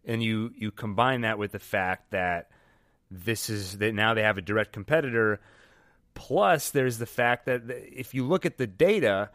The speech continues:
it seems like a lot of the people who watch these Marvel Netflix shows are already Netflix subscribers, or they already watch a lot of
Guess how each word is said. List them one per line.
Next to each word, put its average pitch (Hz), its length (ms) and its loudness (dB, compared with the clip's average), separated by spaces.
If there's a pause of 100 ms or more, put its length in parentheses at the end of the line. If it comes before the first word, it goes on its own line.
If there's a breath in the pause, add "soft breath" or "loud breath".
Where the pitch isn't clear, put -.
(160 soft breath)
it 110 140 -4
seems 143 320 -2
like 131 120 0
a 120 60 2
lot 113 300 4
of 120 100 -2
the 113 80 -4
people 120 380 -6
who 110 80 -4
watch 107 480 2
these 104 240 -2
Marvel 104 680 0
Netflix 104 720 -4
shows 104 800 2 (440 soft breath)
are 135 120 4
already 131 280 4
Netflix 113 400 -2
subscribers, 95 800 -2
or 117 80 -4
they 107 120 0
already 120 360 2
watch 104 360 2
a 107 60 -4
lot 95 240 0
of 92 100 -8